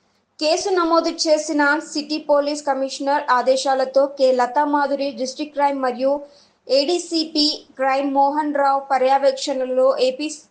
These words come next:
పోలీసుల బృందాలుగా ఏర్పడి గాలింపు చర్యలు చేపట్టారు. పన్నెండు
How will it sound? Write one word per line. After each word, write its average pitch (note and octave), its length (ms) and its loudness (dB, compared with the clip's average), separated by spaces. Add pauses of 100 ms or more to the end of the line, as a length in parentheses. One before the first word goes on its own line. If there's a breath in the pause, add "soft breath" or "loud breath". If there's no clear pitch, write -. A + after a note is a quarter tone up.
(300)
పోలీసుల E4 520 2
బృందాలుగా D4 1000 2
ఏర్పడి B3 540 0
గాలింపు C#4+ 380 2
చర్యలు C#4 380 2
చేపట్టారు. A3 800 -4 (640)
పన్నెండు F#4 400 2